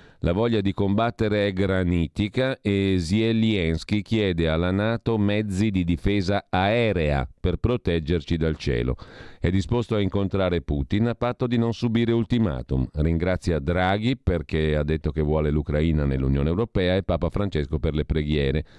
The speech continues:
Assicura che, se i russi dovessero prevalere, non lascerà l'Ucraina. Combatteremo tutti fino all'ultimo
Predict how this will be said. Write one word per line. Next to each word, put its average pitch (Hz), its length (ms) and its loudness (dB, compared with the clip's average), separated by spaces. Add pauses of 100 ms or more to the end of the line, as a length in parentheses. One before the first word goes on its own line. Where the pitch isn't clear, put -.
(300)
Assicura 113 540 0
che, 80 260 -4
se - 140 -2
i 78 120 2
russi 92 320 0
dovessero 78 540 0
prevalere, 82 760 0 (200)
non 120 500 2
lascerà 98 420 0
l'Ucraina. 76 640 -2
Combatteremo 80 720 0
tutti 117 400 0
fino 80 380 2
all'ultimo 57 560 -2